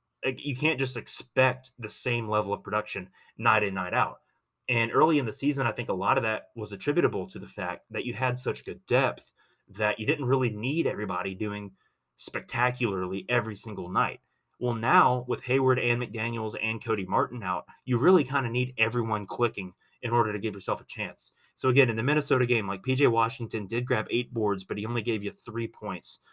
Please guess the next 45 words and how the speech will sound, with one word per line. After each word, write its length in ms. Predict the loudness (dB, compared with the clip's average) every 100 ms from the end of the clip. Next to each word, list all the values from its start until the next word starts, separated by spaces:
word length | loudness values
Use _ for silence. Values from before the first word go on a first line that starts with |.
| _ _ -4
you 100 | 0
know, 160 | 0
coming 280 | -2 -2 0
off, 200 | -2 -2 _ _ _ _ _ _ _ _ _ -4
you 120 | 0
know, 240 | 0 0 0
just 320 | 0 0 -4 _ _ _ _ _ _ _
y-, 80 | -18 -12 -8
y-, 120 | -4
you're 160 | 2 6
gonna 180 | 6 8
need 160 | 8
a 60 | 8
little 160 | 8
bit 140 | 6 2
more 220 | 2 -2
from 260 | 2 0 0
P 240 | -6 -8
J 240 | -8 -10
at 100 | -10
the 120 | -6 -4
end 100 | -2
of 40 |
the 60 | -2
day. 360 | -2 -4 -6 _ -20 2
Then 160 | 4 6
you 80 |
go 120 | 6 6
to 60 |
the 80 | 6
Miami 440 | 2 2 2 2
game 200 | 0 -2
where 120 | -6 -4
Terry 300 | 0 2 2
Rozier 420 | 0 -2 0 2
gives 240 | 0 0
you 180 | -6 -8 _ _ _ _
five 540 | -20 2 6 6 6 2
points 400 | 0 0 0 -6
in 140 | -2
thirty-six 480 | 2 2 0 -4 -4
minutes 280 | -2 -2 -6
of 120 | -10
play. 240 | -4 -4
Now, 300 | -2 -2 -4